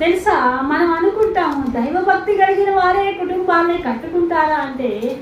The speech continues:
మరి ఈ స్త్రీ కూడా ఆమె తన కుటుంబం గురించి యెహోషువని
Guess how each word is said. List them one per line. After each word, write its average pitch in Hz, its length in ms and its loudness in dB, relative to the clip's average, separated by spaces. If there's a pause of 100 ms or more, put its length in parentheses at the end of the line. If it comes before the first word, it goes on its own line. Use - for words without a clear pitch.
(260)
మరి 349 200 2
ఈ 339 140 4
స్త్రీ 427 600 4
కూడా 262 580 0 (260)
ఆమె 330 580 2 (320)
తన 415 240 4
కుటుంబం 453 640 4
గురించి 349 500 0 (600)
యెహోషువని 330 1120 0